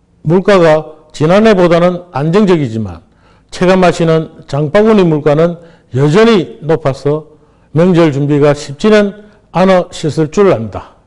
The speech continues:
하지만 더도 말고 덜도 말고 한가위 마 같아라는 말처럼 잠시 일상의 검심을 내려놓으시고 가족, 친지들과 정성껏 차린 명절 음식 드시면서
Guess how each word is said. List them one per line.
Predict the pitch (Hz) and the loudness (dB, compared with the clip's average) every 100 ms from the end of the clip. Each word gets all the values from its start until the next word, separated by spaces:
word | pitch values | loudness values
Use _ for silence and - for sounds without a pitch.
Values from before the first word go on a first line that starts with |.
| _ _ _ _ _ - | _ _ _ _ _ -8
하지만 | 156 156 156 156 156 - _ _ _ _ - | -4 0 0 -2 -6 -18 _ _ _ _ -4
더도 | 143 180 | -2 0
말고 | 214 160 143 131 90 - _ _ _ - | 2 2 2 -2 -4 -18 _ _ _ -4
덜도 | 131 139 165 | -2 2 2
말고 | 151 143 151 165 - - _ | 2 2 0 0 -4 -20 _
한가위 | - 202 208 214 | -2 0 2 2
마 | 190 175 | 4 2
같아라는 | 160 156 147 143 160 185 180 - | 0 -2 -2 0 -2 -6 -10 -12
말처럼 | 120 127 - 139 143 151 _ _ _ _ - | -6 -6 -4 -4 -4 -8 _ _ _ _ -14
잠시 | - 143 160 - 196 131 - - _ _ - | -4 -2 -2 0 0 0 -8 -20 _ _ -6
일상의 | 185 185 196 185 175 | -2 0 0 2 0
검심을 | 139 143 151 185 226 208 185 - 160 | 0 0 0 0 2 2 0 -4 -2
내려놓으시고 | 180 165 151 131 - 139 160 170 - - _ _ | 2 2 2 -2 -4 -2 -2 -2 -10 -20 _ _
가족, | - 170 170 143 - - - | -4 0 2 0 -4 -20 -12
친지들과 | - 220 180 143 135 139 160 160 - _ - | 0 0 2 0 0 0 -2 -4 -18 _ -10
정성껏 | 135 147 226 240 208 | -4 -2 2 2 0
차린 | - 175 160 170 - - _ - | 0 0 0 0 -8 -20 _ -8
명절 | 143 202 185 190 | 0 2 4 4
음식 | 151 147 208 160 | 2 0 -2 -2
드시면서 | 175 185 151 135 - 175 175 | -2 0 -2 -2 0 0 -2